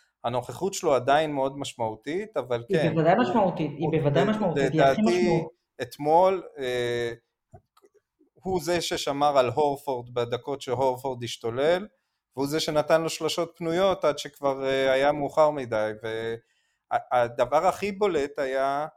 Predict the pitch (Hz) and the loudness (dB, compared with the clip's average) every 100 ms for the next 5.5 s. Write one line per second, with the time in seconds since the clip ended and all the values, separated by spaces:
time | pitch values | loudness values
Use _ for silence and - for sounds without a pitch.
0 | _ _ _ _ 127 127 120 120 120 120 | _ _ _ _ -6 -4 -2 -4 -4 -6
1 | - 123 - 135 127 - 143 139 123 123 | -10 -14 -6 -4 -2 0 2 6 6 4
2 | - 120 160 165 - 139 127 123 120 120 | -2 -2 0 0 -2 -4 -2 -2 -4 -4
3 | 139 139 151 143 123 131 147 147 147 131 | -8 -4 -4 -2 -2 0 0 -2 -2 -2
4 | 127 123 120 120 120 117 131 135 143 127 | 0 0 0 0 -2 -2 -4 -2 -4 -8
5 | - 151 127 - - | -6 -4 -4 -6 -16